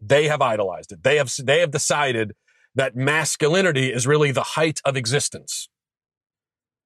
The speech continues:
And that's why you get all these silly movies with the kick butt female action heroes who go around beating up men and everything. Um, and it's just, I, again, it's kind of this silly, childish thing that feminists do where they say, "Well, men have all the action heroes. Now we want some."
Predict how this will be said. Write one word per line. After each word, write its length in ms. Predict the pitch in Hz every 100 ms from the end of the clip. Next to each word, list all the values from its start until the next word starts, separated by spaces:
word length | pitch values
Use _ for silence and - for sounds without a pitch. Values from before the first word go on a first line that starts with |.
| _ -
And 100 | 143
that's 160 | 175
why 80 | 180
you 80 | 165
get 140 | 147
all 160 | 156 151
these 180 | 147 131
silly 320 | - 160 151
movies 540 | 131 135 135 135 120
with 160 | 120 117
the 240 | 123 117 -
kick 200 | - - -
butt 200 | 139 -
female 440 | - 139 135 123
action 340 | 120 131 -
heroes 420 | 117 127 120 120 113
who 80 | 120
go 200 | 127 123
around 340 | 127 120 117
beating 300 | 127 127 123
up 140 | 120
men 480 | 107 113 113 113 117 120
and 120 | 117
everything. 560 | 117 117 123 107 107 110
Um, 520 | 113 107 104 104 104 _ _ _ _ _ _ _ _ _ _ _ _ _ _
and 100 | 143
it's 180 | 156 -
just, 320 | - 180 151
I, 100 | 147
again, 280 | 165 170 180
it's 160 | 120 113
kind 220 | 175 165
of 80 | 147
this 200 | 139 -
silly, 800 | - - - - 160 165 165 151
childish 760 | 127 - 127 139 143 139 131 -
thing 260 | 131 131
that 100 | 117
feminists 480 | 104 127 123 117 117
do 180 | - 123
where 100 | 117
they 80 | 123
say, 140 | 156
"Well, 160 | 151 170
men 320 | 160 196 277
have 160 | 262 190
all 100 | 165
the 140 | 151
action 300 | 156 160 165
heroes. 260 | 170 185 180
Now 180 | 220
we 240 | 262 190 277
want 300 | 277 185 131
some." 440 | - 143 107 87